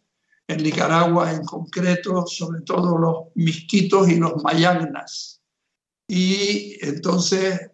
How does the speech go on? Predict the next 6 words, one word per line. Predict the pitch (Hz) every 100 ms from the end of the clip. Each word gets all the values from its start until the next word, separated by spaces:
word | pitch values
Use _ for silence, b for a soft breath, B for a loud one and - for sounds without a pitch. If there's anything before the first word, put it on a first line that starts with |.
| -
es | 170
necesario | 160 151 170 - 208 220 226 233 240 - _ _ _ _ -
o | 185 170 170 - - _ _ _ -
conocer | 170 165 160 - 180
la | 180 175
lengua, | 214 233 214 233 247